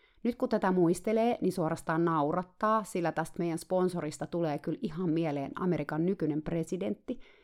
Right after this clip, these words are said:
sen verran miehellä oli samantapaiset elkeet. Mut joo, onneksi hän ei kuitenkaan ollut läheskään joka viikko mukana meidän toiminnassa,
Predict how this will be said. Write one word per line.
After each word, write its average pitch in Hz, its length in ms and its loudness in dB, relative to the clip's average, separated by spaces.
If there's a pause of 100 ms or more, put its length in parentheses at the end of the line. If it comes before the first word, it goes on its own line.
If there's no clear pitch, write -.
(120)
sen 214 240 0
verran 185 220 2
miehellä 175 420 2
oli 156 120 -2
samantapaiset 147 880 -4
elkeet. 143 640 -4 (580)
Mut 214 220 -2
joo, 165 280 2 (300)
onneksi 269 300 4
hän 214 140 0
ei 180 80 0
kuitenkaan 170 500 0
ollut 160 220 0
läheskään 175 460 -4
joka 170 260 -2
viikko 147 280 -6
mukana 156 380 -2
meidän - 260 -6
toiminnassa, 175 720 -2